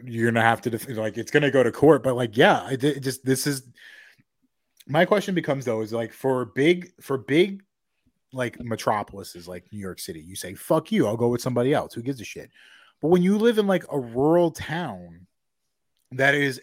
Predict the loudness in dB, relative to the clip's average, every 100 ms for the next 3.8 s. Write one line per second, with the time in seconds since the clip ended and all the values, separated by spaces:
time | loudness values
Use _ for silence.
0 | _ -8 -8 -8 -10 -10 -6 -4 -4 -6
1 | -8 -6 -8 -10 _ -8 -6 -6 -8 -12
2 | -14 -16 -16 -20 _ _ _ _ _ _
3 | _ _ _ -2 0 0 -4 -12